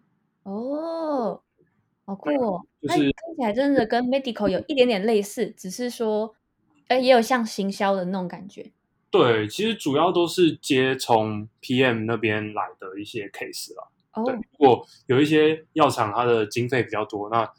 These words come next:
Speaker 2: 就不会从，就是P M主动去做每一个小东西。因为像我们那边，
Speaker 1: 对。
Speaker 2: 我之前就在那边的时候就有做到一些 speaker slide。
Speaker 1: 嗯，嗯，嗯，嗯，嗯。
Speaker 2: 对，对，对，那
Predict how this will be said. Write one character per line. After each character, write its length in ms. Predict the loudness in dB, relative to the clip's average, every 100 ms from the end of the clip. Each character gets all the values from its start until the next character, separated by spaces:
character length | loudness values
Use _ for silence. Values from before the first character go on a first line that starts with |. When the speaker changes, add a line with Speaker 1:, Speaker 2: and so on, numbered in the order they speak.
| _
Speaker 2:
就 140 | -4
不 180 | 0 2
会 200 | 4 4
从， 400 | 0 -4 -6 -12 _ _ _ _ _ _
就 120 | -6
是 240 | -2 0 -2
P 260 | -2 0
M 260 | 2 0 -4 _ _
主 280 | -8 -6 2
动 280 | 4 4 2
去 440 | 0 0 -2 -8 _ 0
做 340 | 4 4 2
每 280 | 0 -8 -8
一 40 |
个 180 | -4 -2
小 280 | -2 -6 -6
东 260 | -8 -10
西。 380 | -12 -16 -18 -20 _ _ _ _
因 80 | 0
为 60 | 2
像 140 | 2 -2 _ _
我 120 | -2 0
们 380 | 0 -4 -4
那 100 | -4
边， 360 | 2 2 2 -6
Speaker 1:
对。 60 | -8 _ -2
Speaker 2:
我 120 | 0
之 160 | 0
前 260 | -2 0 2
就 420 | 4 4 2 -4 _ _
在 120 | -2
那 80 | 0
边 160 | 0 0
的 100 | 0
时 80 | 0
候 120 | 0
就 120 | 2
有 120 | 0 0
做 200 | -2 2
到 240 | 2 2 -4 _ -16
一 60 |
些 280 | -4 0 0
speaker 480 | -2 -4 -4 -2 -2
slide。 440 | -2 -6 -6 -8 _ _ _ _ _ _
Speaker 1:
嗯， 120 | -2
嗯， 20 |
嗯， 600 | -2 -2 -6 -8 -8 -8 -6
嗯， 0 |
嗯。 200 | -6 -8
Speaker 2:
对， 100 | -12
对， 0 |
对， 140 | -2
那 180 | -2